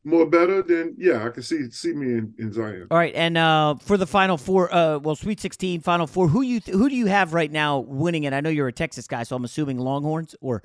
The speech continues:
Speaker 2: Houston Cougars, maybe?
Speaker 1: I love to see Houston do it. I love to see Houston do it, Texas. But, uh, it's, I think Gonzaga been there for a couple of times now, man.
Speaker 2: Hmm.
Speaker 1: It might be their year this year.
Speaker 2: Wow.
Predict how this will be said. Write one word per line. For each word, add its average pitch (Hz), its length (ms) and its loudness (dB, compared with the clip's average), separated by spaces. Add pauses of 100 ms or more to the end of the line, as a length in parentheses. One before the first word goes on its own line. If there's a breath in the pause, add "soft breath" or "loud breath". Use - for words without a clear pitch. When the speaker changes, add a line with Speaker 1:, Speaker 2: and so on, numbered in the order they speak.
(200 soft breath)
Speaker 2:
Houston - 280 -4
Cougars, 156 340 0
maybe? 165 300 -6 (340)
Speaker 1:
I 156 140 4
love 175 360 6
to 156 80 -10
see 170 220 0
Houston 151 440 -2
do 135 220 0
it. 135 100 -8 (140)
I 131 80 0
love 151 260 2
to 147 60 -6
see 151 200 -2
Houston 135 360 -2
do 127 160 2
it, 151 80 -4
Texas. 156 480 2 (280 loud breath)
But, 135 220 -2
uh, 135 380 0
it's, 139 160 0 (100)
I 139 120 2
think 156 280 0
Gonzaga 156 460 2
been 147 200 -4
there 147 140 -4
for 143 180 -2
a 127 40 0
couple 139 300 -2
of 127 140 -14
times 139 460 -4
now, 139 180 -4
man. 139 340 -2
Speaker 2:
Hmm. 127 100 0
Speaker 1:
It 120 80 -4
might 139 180 -2
be - 60 -18 (100)
their 127 120 -2
year 131 200 0
this 110 200 0
year. 104 260 -6
Speaker 2:
Wow. 135 480 -6